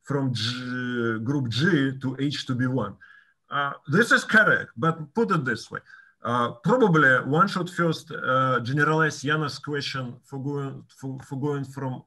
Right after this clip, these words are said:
uh, field K to some its extension, and then to the algebraic closure. And then, of course, so it's, yes, absolutely,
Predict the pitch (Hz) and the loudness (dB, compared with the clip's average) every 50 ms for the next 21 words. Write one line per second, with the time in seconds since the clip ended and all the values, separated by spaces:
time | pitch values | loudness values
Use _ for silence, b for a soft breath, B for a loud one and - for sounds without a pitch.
0 | - - 120 120 120 120 113 110 - - - - 110 110 - _ _ _ _ _ | -14 -10 -8 -6 -6 -6 -6 -6 -8 -10 -14 -16 -16 -16 -16 _ _ _ _ _
1 | _ - - 147 131 - - - - 180 180 156 151 151 151 - B B B B | _ -6 -6 -4 -4 -6 -8 -6 -2 2 2 4 4 2 0 -4 B B B B
2 | - 131 131 - 151 147 143 139 131 131 - 139 131 - - - - - 170 - | -16 -14 -8 -4 -4 -2 -2 -4 -6 -6 -8 -8 -8 -10 -6 0 0 2 2 2
3 | - - 107 - - 170 - _ _ _ _ _ _ _ _ _ _ - 139 143 | -2 -4 -8 -12 -14 -18 -20 _ _ _ _ _ _ _ _ _ _ -6 -2 0
4 | 143 143 135 165 180 175 160 139 - - 143 131 127 123 117 117 113 104 120 107 | 0 2 2 4 4 4 4 2 0 -4 -6 -4 -2 -2 -2 -2 -2 -4 -6 -4
5 | 117 110 104 - - - - 104 98 82 87 - - - - b b b b b | -4 -6 -6 -8 -12 -14 -14 -14 -14 -14 -16 -18 -20 -20 -20 b b b b b
6 | b b b b b 135 147 151 151 160 226 214 180 156 - - 170 165 156 - | b b b b b -4 -2 2 4 4 4 4 4 2 0 0 -2 -2 -2 -2
7 | - - - - 156 151 147 127 123 - - - - - - - 143 135 113 - | -6 -10 -6 -2 -2 -2 -2 -4 -8 -12 -16 -18 -18 -16 -12 -8 -4 -4 -4 -4
8 | - - - - - 135 127 127 - 170 160 151 131 - - - | -8 -12 -18 -14 -10 -10 -6 -2 0 2 2 2 0 -4 -8 -12